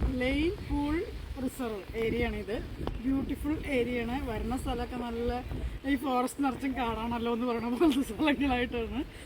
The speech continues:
ഇത് ക്ലൈമറ്റ് നല്ല അടിപൊളി ക്ലൈമറ്റാണ്. നല്ല ചൂടത്തൊക്കെ വരികയാണെങ്കിൽ നമുക്ക് ബോറടിക്കും, കാരണം ഭയങ്കര ഡ്രൈയും ഹോട്ടും ഹ്യൂമിഡൊക്കെ ആയിരിക്കും.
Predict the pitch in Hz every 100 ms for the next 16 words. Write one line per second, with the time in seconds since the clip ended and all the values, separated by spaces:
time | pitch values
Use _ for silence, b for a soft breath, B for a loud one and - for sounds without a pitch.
0 | B B 233 233 262 233 240 233 269 254
1 | 247 247 226 233 240 233 220 220 240 196
2 | 190 202 247 285 247 247 262 277 240 240
3 | 233 240 233 233 226 214 208 226 220 190
4 | 175 196 190 185 190 190 196 202 214 202
5 | 208 190 - - 190 196 226 190 - 226
6 | 196 196 196 214 175 -